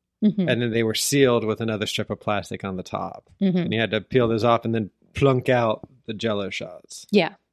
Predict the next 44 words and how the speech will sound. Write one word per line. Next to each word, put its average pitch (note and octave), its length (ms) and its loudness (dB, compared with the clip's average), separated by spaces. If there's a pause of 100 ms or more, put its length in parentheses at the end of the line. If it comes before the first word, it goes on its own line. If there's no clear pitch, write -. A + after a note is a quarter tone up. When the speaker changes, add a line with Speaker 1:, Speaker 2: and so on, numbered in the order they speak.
Speaker 2:
I'm G2+ 340 -6 (500)
pushing A#2 280 0
my G2+ 100 -4
thumbs A2+ 400 -2
out F#2+ 200 -4
to - 80 -18
plunk - 380 -6
it G2 100 -4
out. F#2+ 260 -6 (100)
Speaker 1:
You're G#3 140 4
Speaker 2:
Like, G#3 60 -10
Speaker 1:
plunking. E3 500 -2
Speaker 2:
I C#3 60 4
had B2 100 0
to A#2 40 -10
turn E3 240 2
it D3 80 4
upside C#3+ 360 6
down, C3 240 6
and B2 80 0
then A#2+ 100 0
the A2+ 100 0
two C3 200 0
things A#2+ 280 0
went G2 240 -4
zoom C#3+ 320 4 (440)
out A2+ 160 -2
of G2 100 -12
it F2+ 160 -16 (180)
onto A2 280 -10
the G#2+ 80 -12
plate. - 380 -12 (200)
Speaker 1:
Mm-hmm. F3+ 240 0 (220)
Speaker 2:
And B2+ 260 2
that's G3 240 6
as C3+ 140 2
good D3 160 6
a D3+ 60 6
point A#2+ 260 -2
as F#2+ 100 -6
any G2+ 200 0
to F2 100 -4
talk F#2+ 260 -2
about F#2 340 -2